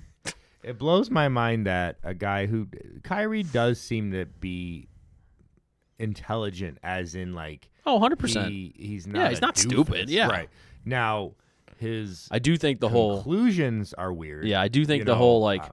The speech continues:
Speaker 2: like, "Oh, I wanted to do my own research."
Speaker 1: Yeah,
Speaker 2: Like,
Speaker 1: no, no,
Speaker 2: like,
Speaker 1: that's,
Speaker 2: bro,
Speaker 1: that's
Speaker 2: where have you
Speaker 1: dumb.
Speaker 2: been? The pandemic's been around for a year and a half. Like, we've
Speaker 1: Right,
Speaker 2: been able to
Speaker 1: right.
Speaker 2: get this vaccine for, like, what, eight months?
Speaker 1: Right. And there's not mass deaths.
Speaker 2: How
Speaker 1: People are
Speaker 2: long do
Speaker 1: not,
Speaker 2: you need?
Speaker 1: people are not dying of
Speaker 2: Yeah.
Speaker 1: this.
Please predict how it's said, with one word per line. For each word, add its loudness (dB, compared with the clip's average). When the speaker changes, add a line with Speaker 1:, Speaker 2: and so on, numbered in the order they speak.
Speaker 2:
like, -2
"Oh, 2
I 4
wanted -2
to -6
do -4
my -8
own -12
research." -8
Speaker 1:
Yeah, 0
Speaker 2:
Like, -4
Speaker 1:
no, -2
no, -4
Speaker 2:
like, 12
Speaker 1:
that's, 0
Speaker 2:
bro, 12
Speaker 1:
that's 6
Speaker 2:
where 8
have 6
you 0
Speaker 1:
dumb. -6
Speaker 2:
been? 6
The -4
pandemic's 4
been -2
around 4
for -2
a 2
year -2
and 2
a 0
half. 2
Like, 0
we've 2
Speaker 1:
Right, 0
Speaker 2:
been 2
able 2
to 0
Speaker 1:
right. -4
Speaker 2:
get -2
this 0
vaccine 2
for, 0
like, 2
what, 2
eight 4
months? 2
Speaker 1:
Right. -14
And -8
there's -6
not -6
mass -8
deaths. -12
Speaker 2:
How 4
Speaker 1:
People -
are 6
Speaker 2:
long 4
do 0
Speaker 1:
not, 0
Speaker 2:
you 0
need? 2
Speaker 1:
people -4
are -2
not -2
dying -6
of -6
Speaker 2:
Yeah. 2
Speaker 1:
this. -10